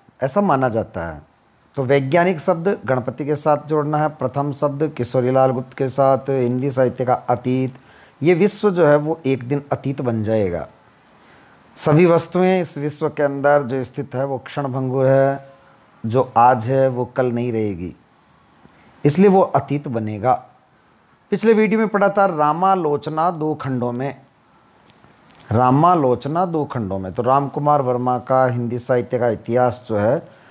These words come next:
वो आलोचनात्मक इतिहास वाला है।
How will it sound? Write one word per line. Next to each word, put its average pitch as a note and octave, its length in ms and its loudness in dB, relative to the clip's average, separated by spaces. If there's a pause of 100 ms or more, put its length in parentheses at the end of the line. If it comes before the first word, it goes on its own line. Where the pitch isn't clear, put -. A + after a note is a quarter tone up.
(240)
वो C3 120 2
आलोचनात्मक B2 960 0
इतिहास B2 480 -4
वाला A#2+ 300 2
है। C3 280 0